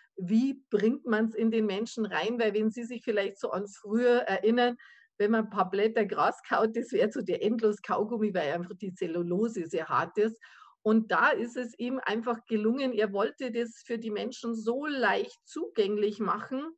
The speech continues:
ähm, und hat gesagt, also am tollsten wäre das, wenn es, wenn man das so aufbereiten kann, wie so einen löslichen Kaffee, den man einfach nur so, äh, ins Wasser einrühren kann. Und das ist ihm auch gelungen.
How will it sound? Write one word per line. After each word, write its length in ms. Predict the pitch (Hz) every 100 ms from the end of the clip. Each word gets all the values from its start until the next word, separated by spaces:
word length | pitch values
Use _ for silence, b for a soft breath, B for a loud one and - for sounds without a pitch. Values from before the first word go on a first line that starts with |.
| _ b b b _ -
ähm, 880 | 214 220 226 226 226 226 226 226
und 160 | 226 226
hat 180 | 233 -
gesagt, 300 | - 214 -
also 300 | 214 220 214
am 220 | 202 214
tollsten 420 | - 240 - 240
wäre 180 | 220 220
das, 200 | 233 220
wenn 160 | 208 220
es, 160 | 220 214 208
wenn 160 | 208
man 160 | 220 214
das 180 | 220 220
so 160 | 247
aufbereiten 640 | - 247 - 226 202 202 220
kann, 340 | 220 208 208
wie 120 | 190 226
so 160 | 226
einen 140 | 202 196
löslichen 460 | 202 262 214 214
Kaffee, 340 | 208 - - 214
den 160 | 202
man 100 | 202
einfach 300 | 196 196 190
nur 300 | 202 214 220
so, 260 | 220 202 202 B B B B -
äh, 200 | 208 208
ins 280 | 226 220 -
Wasser 420 | - 247 269 -
einrühren 520 | 208 214 214 214 214
kann. 260 | 220 - 220
Und 140 | 233
das 160 | 220 202
ist 220 | 269 -
ihm 140 | 240
auch 300 | 233 196 233 -
gelungen. 640 | 220 202 226 311 320 320